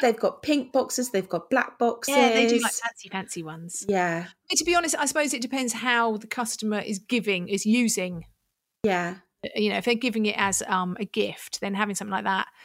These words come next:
Speaker 2: they might be
Speaker 1: Yeah.
Speaker 2: willing to pay the extra.
Speaker 1: Yeah.
Speaker 2: But for, <clears throat> for you as a cake maker, you just want it to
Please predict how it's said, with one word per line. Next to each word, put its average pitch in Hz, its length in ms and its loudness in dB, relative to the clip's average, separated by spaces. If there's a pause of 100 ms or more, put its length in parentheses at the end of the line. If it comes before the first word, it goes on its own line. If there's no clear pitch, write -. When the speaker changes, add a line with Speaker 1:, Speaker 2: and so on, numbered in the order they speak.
(200)
Speaker 2:
they 226 100 4
might 214 200 2
be 214 60 0
Speaker 1:
Yeah. 214 40 0
Speaker 2:
willing 214 240 0
to - 100 -6
pay 196 200 -2
the 190 80 -2
extra. - 440 -6 (280)
Speaker 1:
Yeah. 214 100 2
Speaker 2:
But 220 160 2
for, 226 440 0 (360)
<clears throat> 277 220 4
for 240 80 -2
you 269 120 4
as 269 120 0
a 226 40 -6
cake 247 300 -2
maker, 165 260 -8
you 214 160 0
just 214 220 -4
want 196 140 -2
it - 120 -8
to 190 220 -4